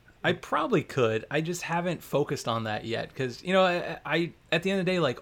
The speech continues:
all this growth marketer stuff, I do it 'cause I'm passionate about it and I love sharing. I have not really tried to monetize it beyond some affiliate marketing at the, at the moment and beyond a few courses. Um, but I'm sure if I, if I really wanted to, I could.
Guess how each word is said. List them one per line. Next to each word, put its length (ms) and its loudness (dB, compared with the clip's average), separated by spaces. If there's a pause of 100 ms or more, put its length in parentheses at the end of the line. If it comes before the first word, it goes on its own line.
all 300 4
this 180 -4
growth 200 4
marketer 300 0
stuff, 240 0
I 80 0
do 220 -2
it 80 -4
'cause 120 -6
I'm 80 -2
passionate 460 0
about 300 2
it 20 0
and 100 -4
I 60 -4
love 240 -2
sharing. 420 -2 (320)
I 100 2
have 120 2
not 320 2
really 180 2
tried 260 0
to 40 -6
monetize 540 -4
it 120 -14
beyond 480 -2 (340)
some 180 -2
affiliate 360 0
marketing 460 2
at 140 -10
the, 100 -8
at 80 -10
the 60 -6
moment 400 -4 (680)
and 140 -4
beyond 240 0
a 20 -2
few 220 -4
courses. 580 -2 (380)
Um, 300 -2
but 100 0
I'm 80 0
sure 240 2
if 100 -4
I, 100 4
if 320 -2
I 40 0
really 300 0
wanted 340 0
to, 100 -2
I 80 -2
could. 380 -4